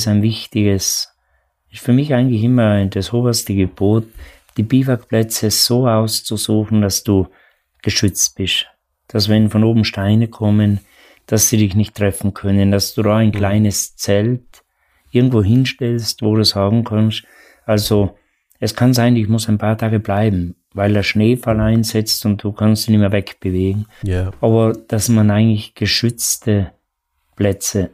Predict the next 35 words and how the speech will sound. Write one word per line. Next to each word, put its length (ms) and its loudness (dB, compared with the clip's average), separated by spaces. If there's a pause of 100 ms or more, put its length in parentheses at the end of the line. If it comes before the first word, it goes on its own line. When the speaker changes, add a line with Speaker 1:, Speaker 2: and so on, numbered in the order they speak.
(160)
Speaker 1:
sucht. 560 0 (800)
Und 340 2
das 160 0
ist 160 -2 (580)
erfahrungswert 760 0
auch. 240 -2
Da 120 0
musst 240 2
du 60 2
auch 260 2
immer 180 4
sagen, 480 0 (340)
ich 160 -8
könnte 280 2
noch 220 2
zwei 320 -4
Stunden 460 2
weitergehen 760 0
heute. 360 -4
Oder 280 -6 (140)
Speaker 2:
Ja. 200 -6
Speaker 1:
in, 180 0 (340)
aber 360 2
wer 220 2
weiß, 420 0
ob 100 0
man 220 4
da 360 0
noch 580 0
einen 280 2
brauchbaren 1000 0
Biwakplatz 640 -4
findet. 440 0
Speaker 2:
Ja, 180 2
ja. 200 -2